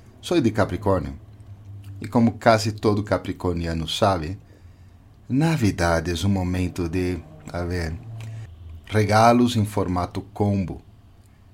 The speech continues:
Navidad e cumpleaños em um solo regalo. Oferta.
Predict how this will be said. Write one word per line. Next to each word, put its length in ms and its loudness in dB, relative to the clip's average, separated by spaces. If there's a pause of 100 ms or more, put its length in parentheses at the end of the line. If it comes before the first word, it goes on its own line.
(960)
Navidad 720 2
e 60 0
cumpleaños 920 2
em 240 2
um 320 8
solo 520 4
regalo. 680 -2 (240)
Oferta. 680 -6